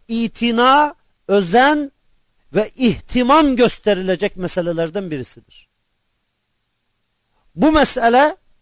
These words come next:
bugün ümmeti Muhammed'in çok büyük kalabalıklarının kendisi hakkında dalalete sürüklendiği, kendisi hakkında hak yoldan ayrıldığı, kendisi hakkında saptığı bir meseledir.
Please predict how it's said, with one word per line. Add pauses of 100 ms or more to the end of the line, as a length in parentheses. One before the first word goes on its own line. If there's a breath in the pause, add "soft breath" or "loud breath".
(560)
bugün
ümmeti
Muhammed'in
çok
büyük
kalabalıklarının (840)
kendisi
hakkında
dalalete
sürüklendiği, (560)
kendisi
hakkında
hak
yoldan
ayrıldığı, (580)
kendisi
hakkında
saptığı
bir
meseledir.